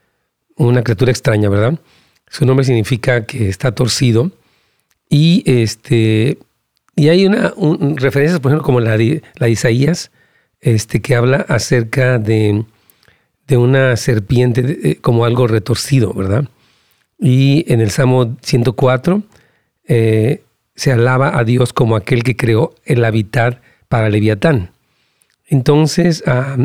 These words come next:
se utiliza también como un símbolo de los reyes malvados en la tierra que resisten al pueblo de Dios. Entonces, es un poco,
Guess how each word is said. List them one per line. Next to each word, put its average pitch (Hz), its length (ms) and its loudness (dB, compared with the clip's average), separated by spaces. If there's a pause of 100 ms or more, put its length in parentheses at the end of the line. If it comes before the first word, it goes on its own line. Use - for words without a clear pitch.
(440)
se - 140 -2
utiliza 143 300 0
también 139 200 0
como 131 140 0
un 131 60 2
símbolo 131 320 2
de 110 80 2
los 107 140 0
reyes 131 280 2
malvados 113 540 -2 (680)
en 123 120 0
la 110 80 0
tierra 120 320 0
que - 100 -4
resisten 113 560 0
al 107 80 0
pueblo 113 300 0
de 101 100 0
Dios. 107 260 0
Entonces, 165 340 0
es 233 180 0
un 240 100 2
poco, 190 440 -2